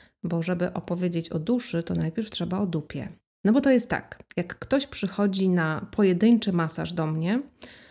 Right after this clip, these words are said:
czy przychodził tak w zasadzie przez praktycznie czternaście lat, no to ja tak do końca nie wiedziałam,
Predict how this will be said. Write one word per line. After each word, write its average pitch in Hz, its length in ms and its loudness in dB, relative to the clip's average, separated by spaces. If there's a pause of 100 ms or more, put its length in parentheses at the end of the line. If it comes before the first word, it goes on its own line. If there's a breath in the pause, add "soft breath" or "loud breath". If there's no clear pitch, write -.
(260 loud breath)
czy - 100 -4
przychodził 180 680 2
tak 156 300 -6
w - 20 -6
zasadzie 156 480 -4
przez - 440 -6
praktycznie - 560 -6
czternaście 151 640 -6
lat, 156 400 -8 (160)
no 208 200 4
to 233 460 0 (680 loud breath)
ja 240 180 2
tak 285 160 0
do 262 100 2
końca 269 320 2
nie 247 180 8
wiedziałam, 196 800 0